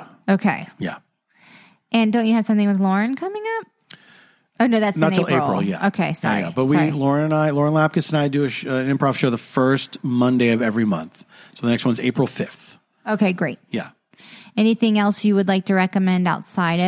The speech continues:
Speaker 1: of your own plugs?
Speaker 2: No, not that I can think of.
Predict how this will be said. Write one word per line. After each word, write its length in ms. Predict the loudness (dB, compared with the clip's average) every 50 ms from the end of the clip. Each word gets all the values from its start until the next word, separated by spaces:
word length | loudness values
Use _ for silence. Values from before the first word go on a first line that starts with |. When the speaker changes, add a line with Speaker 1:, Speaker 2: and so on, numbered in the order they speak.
| 2 2 0
Speaker 1:
of 200 | -2 -4 -6 -2
your 200 | 0 2 2 2 2 2
own 600 | 2 2 2 2 0 0 -2 -2 -2 -2 -4 -6 _ _ _ _ _ _ _ _ _
plugs? 500 | -2 0 0 2 0 0 -2 -4 -6 -6
Speaker 2:
No, 140 | -6 -6 -4
not 80 | -4 -2
that 100 | -4 -4
I 40 |
can 120 | -4 -6 -6
think 200 | -8 -8 -8 -8
of. 220 | -12 -12 -14 -20